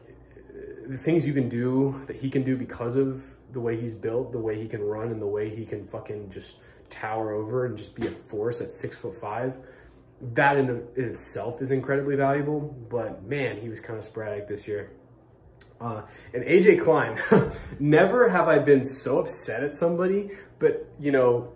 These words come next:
simultane-, almost simultaneously been like, "This guy is awesome." 'Cause, man, he played like shit, and then he fucking turned it. Like, that Seattle game,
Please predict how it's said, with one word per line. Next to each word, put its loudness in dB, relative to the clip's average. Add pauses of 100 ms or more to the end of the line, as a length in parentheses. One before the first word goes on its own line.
simultane-, 4
almost 4
simultaneously 0
been -4
like, -6
"This -4
guy -4
is -18
awesome." -12 (420)
'Cause, -2
man, 4
he -4
played 2
like -2
shit, 2 (220)
and -2
then 2
he 0
fucking -4
turned 0
it. 0
Like, -6
that 0
Seattle 2
game, 0